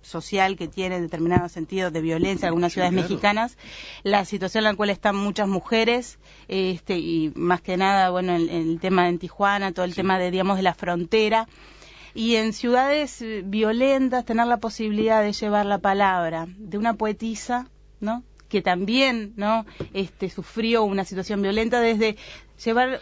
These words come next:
Speaker 1: uno, que una mujer lleve el discurso de la poesía y a su vez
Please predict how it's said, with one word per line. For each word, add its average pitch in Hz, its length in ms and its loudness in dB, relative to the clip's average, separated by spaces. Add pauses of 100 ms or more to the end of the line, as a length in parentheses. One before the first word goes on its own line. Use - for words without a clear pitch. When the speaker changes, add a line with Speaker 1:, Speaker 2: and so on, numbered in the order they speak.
Speaker 1:
uno, 269 220 4
que 247 160 2
una 285 160 4
mujer 269 320 0
lleve 254 240 0
el 233 60 0
discurso 226 500 -4
de 196 80 4
la 185 120 4
poesía 202 520 -2
y 247 100 2
a 226 60 0
su 233 140 -2
vez 262 260 0